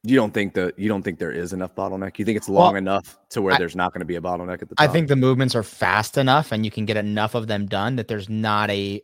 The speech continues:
Speaker 2: there's not a big enough bottleneck at the top to say it doesn't hold up.
Speaker 1: Okay. Uh, yeah, I'd agree there. The, in general, the thruster chest to bar holds up. I will say, though, that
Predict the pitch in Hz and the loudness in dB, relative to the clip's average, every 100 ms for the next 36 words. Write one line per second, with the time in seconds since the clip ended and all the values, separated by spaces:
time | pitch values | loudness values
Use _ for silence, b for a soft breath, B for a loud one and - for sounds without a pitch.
0 | - 117 113 135 123 107 117 117 127 127 | -6 -4 -2 0 0 0 -2 -2 0 -2
1 | - 131 131 131 123 123 127 139 135 - | 2 2 2 -2 -6 -8 -8 -2 -2 -4
2 | 120 - 120 104 95 104 90 90 87 85 | -10 -8 -4 -4 -4 -6 -6 -8 -10 -10
3 | 69 - _ _ _ _ _ _ _ _ | -12 -16 _ _ _ _ _ _ _ _
4 | _ _ _ 120 127 127 139 110 113 - | _ _ _ -2 2 0 0 0 0 0
5 | 104 104 95 95 85 85 101 127 - - | 0 0 0 -4 -4 -2 0 0 -2 -12
6 | _ _ 160 165 120 123 127 127 113 - | _ _ 0 0 2 2 4 2 2 0
7 | 110 110 107 - 101 - 95 95 98 95 | -2 -2 -6 -4 -4 -4 -4 -2 -2 -4
8 | b b b b - 123 107 87 101 98 | b b b b -2 -2 0 -2 -2 -2
9 | - 104 98 113 104 - 95 95 95 98 | 0 0 2 2 2 -2 -2 -2 -2 -2
10 | 98 95 b b b 87 95 92 82 | -2 -4 b b b -6 -4 -4 -6